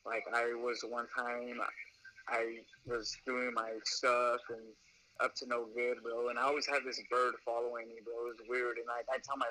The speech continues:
friends, like, "Oh, look, there's that bird," you know, like, like, bro, there'd be times where I was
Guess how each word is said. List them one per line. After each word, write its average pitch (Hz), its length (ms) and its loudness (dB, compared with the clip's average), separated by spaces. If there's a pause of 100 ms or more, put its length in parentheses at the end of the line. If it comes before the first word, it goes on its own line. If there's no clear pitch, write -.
friends, 127 220 -4
like, 147 180 -2
"Oh, 165 140 4
look, 180 180 2
there's 151 180 2
that 147 200 4
bird," 165 300 4
you 147 80 -6
know, 156 60 0
like, 143 200 2 (500)
like, 123 120 -2
bro, 156 100 6
there'd 156 160 6
be 170 80 0
times 156 320 0
where 139 80 4
I 135 80 4
was 123 120 -2